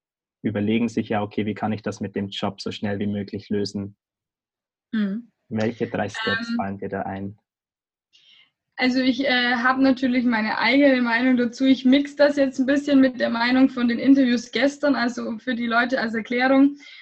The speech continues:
Speaker 2: Ähm, ich habe gestern und vorgestern fünf Experteninterviews geführt mit Leuten aus der Szene, also aus dem digitalen Nomadentum, die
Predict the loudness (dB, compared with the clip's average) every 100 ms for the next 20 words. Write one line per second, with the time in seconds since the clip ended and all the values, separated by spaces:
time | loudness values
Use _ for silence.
0 | _ 0 2 4 4 2 0 -2 0 0
1 | -4 -2 -2 -2 -2 -2 0 0 -2 0
2 | -2 4 2 4 -2 -6 -2 2 4 6
3 | 6 8 6 4 0 0 0 2 0 0
4 | -2 -2 -2 -4 -2 -4 -4 -2 -2 -4
5 | -2 2 4 2 -2 -4 0 0 0 -6
6 | -4 -2 -2 -2 0 2 4 2 6 6
7 | 6 2 0